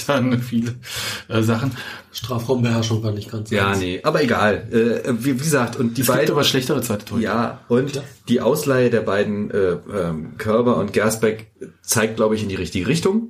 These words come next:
Speaker 1: Du willst sie ja auch spielen lassen, die jungen Spieler.
Speaker 3: Unbedingt. Wo spielen die denn sonst? U dreiundzwanzig ist eben keine Alternative.
Speaker 1: Nee, das ist,
Speaker 3: Und außerdem
Speaker 1: das
Speaker 3: kann nur einer spielen.
Speaker 2: Davon mal, davon mal abgesehen, Gersbeck war jetzt verletzt. Wurde ja operiert, muss sich jetzt erst wieder rankämpfen, wird wahrscheinlich auch nicht sofort auf dem Platz stehen.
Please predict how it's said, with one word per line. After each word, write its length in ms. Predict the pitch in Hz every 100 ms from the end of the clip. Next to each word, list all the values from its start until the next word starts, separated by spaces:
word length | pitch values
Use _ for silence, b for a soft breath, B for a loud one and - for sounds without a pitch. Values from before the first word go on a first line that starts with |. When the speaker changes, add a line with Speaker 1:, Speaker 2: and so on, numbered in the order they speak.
| -
Speaker 1:
Du 100 | 101
willst 200 | 107 120
sie 100 | 117
ja 60 | 98
auch 100 | -
spielen 400 | - 120 143 139
lassen, 300 | 113 110 104
die 100 | 98
jungen 220 | 98 107
Spieler. 140 | 131
Speaker 3:
Unbedingt. 500 | 127 127 190 170 -
Wo 80 | 120
spielen 280 | 113 147 185
die 80 | 180
denn 140 | 117
sonst? 280 | 98 92 -
U 80 | 120
dreiundzwanzig 640 | 117 120 117 117 139 135
ist 80 | 98
eben 180 | 117 127
keine 280 | 117 127 113
Alternative. 640 | 123 120 117 185 - 135
Speaker 1:
Nee, 460 | 120 107 - 117 135
das 100 | 113
ist, 320 | 117 - - -
Speaker 3:
Und 40 |
außerdem 280 | - 120 127
Speaker 1:
das 80 | 127
Speaker 3:
kann 80 | 123
nur 100 | 120
einer 200 | 170 165
spielen. 260 | 117 95
Speaker 2:
Davon 220 | 82 120
mal, 320 | 120 117 117 - -
davon 260 | 110 113
mal 80 | 113
abgesehen, 400 | 110 120 117 113
Gersbeck 380 | 113 113 127 117
war 140 | 113
jetzt 180 | 113 113
verletzt. 560 | 107 120 - - - - - B B B - 117
Wurde 160 | 117 117
ja 40 |
operiert, 640 | 117 117 104 113 131 123 117
muss 200 | 113 107
sich 120 | 104
jetzt 160 | 113
erst 220 | - - 117
wieder 180 | 113
rankämpfen, 800 | 110 113 113 110 - 113 110 -
wird 400 | 113 110 - -
wahrscheinlich 460 | 123 113 117 113 113
auch 60 | 113
nicht 160 | 110
sofort 440 | 123 113 113 110 -
auf 120 | -
dem 100 | 113
Platz 300 | - 113 -
stehen. 220 | 120 117